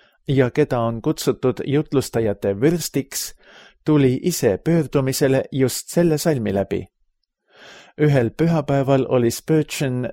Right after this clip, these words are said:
teel oma kodukirikusse, kui tugev lumetorm pühkis üle Londoni. Tee jätkamine muutus võimatuks ja ta peatus väikese kiriku juures, mis oli tee ääres.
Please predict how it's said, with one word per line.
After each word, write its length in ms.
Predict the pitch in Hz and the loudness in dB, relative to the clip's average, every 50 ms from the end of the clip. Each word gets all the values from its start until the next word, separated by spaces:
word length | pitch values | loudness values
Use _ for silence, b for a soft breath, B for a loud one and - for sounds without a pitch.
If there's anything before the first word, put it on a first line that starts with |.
| - | -4
teel 340 | - 160 160 147 123 113 113 - | -2 0 2 2 2 2 0 0
oma 320 | - 135 135 123 110 104 | 0 0 0 0 0 -2
kodukirikusse, 1080 | - - 185 - 156 131 - 143 139 135 127 - - 135 135 - - - 147 139 131 139 - _ _ _ | -2 -2 -2 0 0 0 2 2 2 2 0 0 0 0 2 2 0 0 0 0 0 -4 -8 _ _ _
kui 220 | - 135 131 123 - _ | 0 2 2 2 0 _
tugev 360 | - 160 156 - 117 101 98 113 | -2 -2 0 2 2 0 2 2
lumetorm 720 | 135 165 175 151 123 113 - 127 123 123 120 120 120 120 117 - - | 0 2 2 2 0 0 2 2 2 2 2 0 0 -2 -4 -4 -2
pühkis 480 | - 151 139 110 - _ - 123 117 - | -2 -2 -2 -2 -4 _ -4 -2 0 0
üle 200 | 147 151 147 139 | 0 0 2 0
Londoni. 600 | 147 151 143 117 101 95 107 92 92 82 92 - _ _ _ _ _ _ _ _ _ B B B B B B B B B B B _ _ | 0 0 0 -2 -4 -4 -6 -6 -6 -8 -10 -12 _ _ _ _ _ _ _ _ _ B B B B B B B B B B B _ _
Tee 260 | - 151 131 117 110 | 2 4 4 4 2
jätkamine 720 | 113 127 147 165 - - - - 143 131 127 127 123 117 | 2 0 0 0 -2 -6 -4 -2 0 0 0 0 -2 -2
muutus 500 | 110 113 127 123 107 - - 107 - - 107 | 0 0 0 -2 -2 -2 -2 -2 -2 -2 0
võimatuks 720 | 139 175 185 175 160 - - - 135 - - - - - - - | 0 2 2 2 0 0 -2 -4 -4 -4 -6 -8 -10 -10 -10 -4
ja 200 | 156 139 135 131 | -2 0 0 0
ta 140 | - 131 131 | 0 -2 0
peatus 520 | - 160 147 131 - - - 123 117 - 123 | 0 0 0 0 -2 -2 -4 -4 -4 -2 0
väikese 500 | 151 156 143 - - - 120 - 123 120 | 0 0 0 0 -2 -4 -2 -2 -2 -2
kiriku 400 | - - 185 175 160 - - 139 135 | 0 2 2 2 0 0 0 0 2
juures, 560 | 139 135 135 135 131 139 139 143 - - - - | 2 2 0 0 0 0 0 0 -2 -4 -6 -4
mis 260 | 151 143 139 - 156 | -4 -4 -2 -2 -2
oli 180 | 147 147 151 | 0 0 0
tee 300 | 147 - 147 123 104 101 | 0 0 0 0 2 0
ääres. 600 | 104 101 101 95 95 92 95 92 - - - - | 0 -2 -2 -2 -2 -2 -2 -4 -6 -10 -14 -16